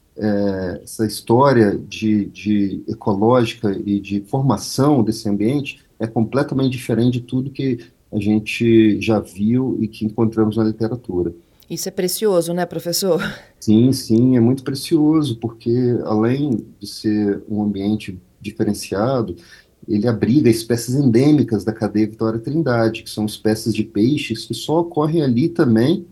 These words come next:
Speaker 1: e mais nenhum outro lugar do mundo. Então, além de ser um ambiente diferenciado, ele ainda abriga espécies que ocorrem exclusivamente ali naqueles ambientes.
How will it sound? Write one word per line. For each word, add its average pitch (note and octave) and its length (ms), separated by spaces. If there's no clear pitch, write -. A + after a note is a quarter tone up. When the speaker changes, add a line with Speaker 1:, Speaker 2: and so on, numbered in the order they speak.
Speaker 1:
e D3 80
mais D#3 220
nenhum E3 300
outro F3+ 400
lugar B2 240
do A2 80
mundo. F#2 320
Então, A#2+ 260
além C3 260
de E3+ 100
ser - 160
um C#3 80
ambiente A#2 360
diferenciado, A2 960
ele G2+ 180
ainda B2 240
abriga A#2+ 520
espécies B2 800
que - 100
ocorrem B2 480
exclusivamente D3 1080
ali C3+ 160
naqueles C#3 400
ambientes. C#3 720